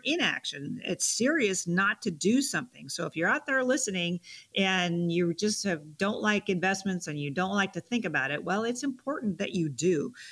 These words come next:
Uh, so that lifestyle planning process is collaborative with me and my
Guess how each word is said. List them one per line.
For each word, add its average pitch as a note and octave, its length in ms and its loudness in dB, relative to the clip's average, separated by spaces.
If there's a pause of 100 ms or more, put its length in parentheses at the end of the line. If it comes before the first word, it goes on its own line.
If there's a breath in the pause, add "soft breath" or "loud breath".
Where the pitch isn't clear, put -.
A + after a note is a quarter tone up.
(200 loud breath)
Uh, E3 120 0
so F#3+ 580 2
that G#3 340 0
lifestyle A3 640 2
planning G3 520 2
process F#3 640 0
is E3 140 -2
collaborative F3+ 760 0
with D#3 220 -6
me E3+ 220 4
and G3 80 4
my F#3 160 4